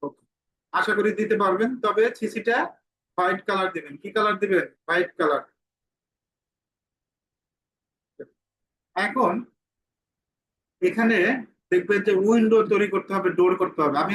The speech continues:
আপনাদের দুটো সিস্টেমে দেখাবো, বিশেষ করে যাদের ডোর বসাতে সমস্যা, একটা ফ্লোর প্ল্যানে ডোর বসাতে পারেন না, তাদের, তারাও এই জিনিসটা দেখেন, খুব মনোযোগ সহকারে দেখবেন। এখানে একটা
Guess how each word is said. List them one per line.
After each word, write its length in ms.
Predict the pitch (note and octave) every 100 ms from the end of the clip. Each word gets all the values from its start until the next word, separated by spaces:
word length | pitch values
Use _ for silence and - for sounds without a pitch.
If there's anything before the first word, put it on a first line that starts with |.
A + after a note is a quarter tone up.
| G3+
আপনাদের 280 | G#3+ G3+ G#3+
দুটো 140 | F#3+ G3+ F#3+
সিস্টেমে 380 | G3 G3 F#3+ F3+ F3
দেখাবো, 300 | F3+ F#3+ B3+ - _ _ _ _ -
বিশেষ 220 | F#3 A3 -
করে 120 | A#3 G#3+
যাদের 220 | G3+ F#3+ -
ডোর 160 | F3 G3+ G#3+
বসাতে 300 | G3+ G#3 G#3+ -
সমস্যা, 440 | F3+ F#3 F3 - E3 C#3 C#3+
একটা 140 | F#3+ -
ফ্লোর 220 | G3 G3
প্ল্যানে 280 | G3+ G3 F#3+ D#3+
ডোর 140 | F3+ F#3
বসাতে 300 | F3 F3+ F3+ F3
পারেন 220 | D#3+ D#3 C#3+
না, 60 | A2+ _ _ _ _ _ _ _ _ -
তাদের, 320 | F#3 G3 G#3+ G#3+ G3+ -
তারাও 280 | F#3 F#3+ G#3 G3+ F#3+
এই 80 | F#3 F3+
জিনিসটা 280 | F#3+ F3+ F#3+ F3
দেখেন, 180 | G3 F#3
খুব 120 | A3 G3+
মনোযোগ 280 | A3 G#3 G3 -
সহকারে 300 | F3 F3 E3
দেখবেন। 240 | D#3+ F#3+ A3+ -
এখানে 160 | G3 F#3+
একটা 140 | F#3+